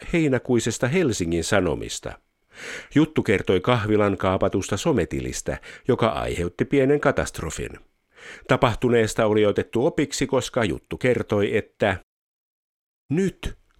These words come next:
olemme käyneet kissojen ja hiirien kanssa jokaisen asian läpi, ettei tällaista tapahtuisi enää.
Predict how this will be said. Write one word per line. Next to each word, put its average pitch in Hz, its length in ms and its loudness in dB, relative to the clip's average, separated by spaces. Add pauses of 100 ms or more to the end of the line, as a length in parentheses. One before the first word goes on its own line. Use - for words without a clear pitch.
(120)
olemme 95 640 0 (200)
käyneet 92 840 0 (460)
kissojen 71 1000 -4 (420)
ja 92 260 -2 (400)
hiirien 87 840 -2 (360)
kanssa 107 680 -2 (580)
jokaisen 90 840 -2 (180)
asian 87 600 -4 (120)
läpi, 120 580 -2 (580)
ettei 107 540 -2
tällaista 104 800 -2 (300)
tapahtuisi 85 1040 -4 (180)
enää. 65 680 -4